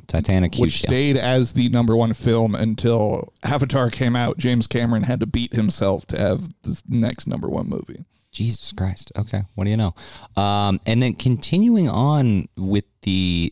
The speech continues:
Speaker 1: theme of kinda, like, movies that broke genres in a way, uh, Austin Powers comes out in nineteen ninety-seven.
Speaker 2: Yeah, so that's where I'm starting to look at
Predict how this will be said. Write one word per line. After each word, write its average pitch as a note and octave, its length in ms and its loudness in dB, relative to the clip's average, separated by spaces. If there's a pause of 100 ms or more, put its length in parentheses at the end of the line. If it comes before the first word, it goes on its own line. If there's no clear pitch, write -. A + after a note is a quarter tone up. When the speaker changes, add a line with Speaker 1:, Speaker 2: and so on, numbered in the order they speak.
Speaker 1:
theme D3 580 0
of C3 140 0
kinda, A2 220 0
like, F#2+ 180 0
movies G2+ 540 0
that E2 160 -2 (320)
broke F2 280 0
genres E2+ 580 0
in C3 100 0
a C#3+ 60 2
way, D3+ 320 2 (140)
uh, G2+ 280 0
Austin E3+ 360 0
Powers D#3 600 -4 (120)
comes D2 240 -4
out B1+ 120 -4
in B1+ 80 -6
nineteen C2+ 320 -6
ninety-seven. - 460 -10 (220)
Speaker 2:
Yeah, D3+ 340 0 (140)
so - 280 0
that's F3 340 0
where B3 480 4
I'm D3+ 180 2
starting A#3 440 4
to G#3+ 100 2
look D#3+ 320 2
at B2 360 0